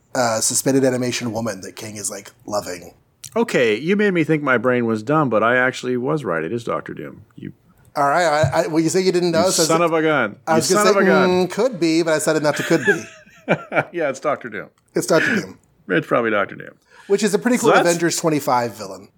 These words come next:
Speaker 2: Yeah, 'cause they've never fought Doctor Doom before. Has he
Speaker 1: Nope.
Speaker 2: crossed over with anybody? Spider-Man.
Speaker 1: Spider-Man.
Speaker 2: Yep. But that's it. No other
Speaker 1: And
Speaker 2: team. He's, he's gonna
Speaker 1: Daredevil
Speaker 2: cheat
Speaker 1: has
Speaker 2: on
Speaker 1: crossed
Speaker 2: Fantastic
Speaker 1: over
Speaker 2: Four.
Speaker 1: into the Fantastic Four against Doctor Doom,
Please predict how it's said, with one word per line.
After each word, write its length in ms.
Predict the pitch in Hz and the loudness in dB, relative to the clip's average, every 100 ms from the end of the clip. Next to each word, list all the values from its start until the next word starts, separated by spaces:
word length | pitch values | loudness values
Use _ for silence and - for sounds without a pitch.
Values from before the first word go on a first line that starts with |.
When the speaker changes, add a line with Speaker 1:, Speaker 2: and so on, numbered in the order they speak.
| _ | _
Speaker 2:
Yeah, 540 | 143 143 180 311 302 143 | 0 2 4 4 4 4
'cause 200 | 139 127 | 4 4
they've 140 | 131 | 4
never 220 | 160 151 | 4 2
fought 260 | - 175 220 | 4 2 2
Doctor 280 | 139 123 113 | 2 0 0
Doom 240 | 110 143 | -6 -6
before. 380 | 151 107 95 98 | -8 -8 -6 -4
Has 160 | 147 147 | -2 -2
he 60 | 202 | 2
Speaker 1:
Nope. 80 | |
Speaker 2:
crossed 240 | 156 135 143 | 2 2 2
over 120 | 123 | 0
with 140 | 110 | 0
anybody? 540 | 110 156 185 247 302 - _ _ _ | 0 0 0 0 -2 -6 _ _ _
Spider-Man. 440 | - 143 123 101 87 | -2 2 4 4 4
Speaker 1:
Spider-Man. 440 | 135 120 104 - _ _ _ 98 | 2 0 -6 -12 _ _ _ -2
Speaker 2:
Yep. 340 | 98 98 - _ _ _ | 0 0 -2 _ _ _
But 100 | 113 | -4
that's 220 | 127 123 131 | 0 0 2
it. 300 | 180 175 - | 2 2 -4
No 120 | 120 | 0
other 160 | 127 139 | 2 4
Speaker 1:
And 100 | 135 | 2
Speaker 2:
team. 380 | 135 165 135 139 | 0 -6 -6 -10
He's, 220 | 135 - - 117 | -12 -14 -18 -16
he's 100 | - | -6
gonna 160 | 127 | 0
Speaker 1:
Daredevil 340 | 160 180 170 151 | 2 4 4 4
Speaker 2:
cheat 80 | 143 | 4
Speaker 1:
has 120 | 113 | 2
Speaker 2:
on 60 | 110 | 2
Speaker 1:
crossed 220 | 143 120 | 2 4
Speaker 2:
Fantastic 240 | 123 120 | 4 4
Speaker 1:
over 120 | 135 131 | 0 0
Speaker 2:
Four. 100 | 143 | 0
Speaker 1:
into 160 | 143 | 0
the 100 | 123 | -2
Fantastic 520 | 120 127 120 117 123 - | -4 -6 -6 -6 -6 -8
Four 240 | 117 113 | -8 -6
against 260 | 110 113 - | -6 -8 -6
Doctor 260 | 110 117 | -8 -10
Doom, 380 | 104 107 104 | -12 -10 -10